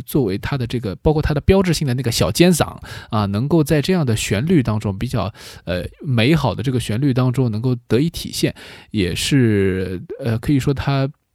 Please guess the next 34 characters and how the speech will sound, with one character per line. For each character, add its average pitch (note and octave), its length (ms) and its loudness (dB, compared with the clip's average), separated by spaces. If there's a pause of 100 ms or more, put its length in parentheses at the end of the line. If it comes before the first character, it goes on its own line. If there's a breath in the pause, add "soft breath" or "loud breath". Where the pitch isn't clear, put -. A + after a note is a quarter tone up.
(580)
呃， G2+ 240 -2
从， A2+ 500 -4 (140)
呃， G2 220 -6
桐 B2+ 180 0
美 A2 200 -2
精 E3 260 -4
平 A2 180 -4
先 B2+ 180 -2
生 C3+ 140 -2
那 C3 120 0
里 F#2+ 220 -6
得 E2+ 200 -2
到 D3 200 2
的 F#2+ 160 -2 (300 loud breath)
最 C4+ 180 2
好 - 160 -4
的 - 80 -8
一 F2+ 40 -6
个 G#2 60 -6
宝 - 200 -4
贝。 - 200 -4 (120)
一 D3+ 100 -2
九 C3 160 0
七 - 200 0
四 - 220 -2
年 G2+ 160 -2
的 F#2+ 80 -6
这 - 120 -6
首 - 160 -10
歌 C#3 180 -2
曲 C3 180 -4
呢， E2 120 -8
正 G#3+ 180 -2
好， - 220 -10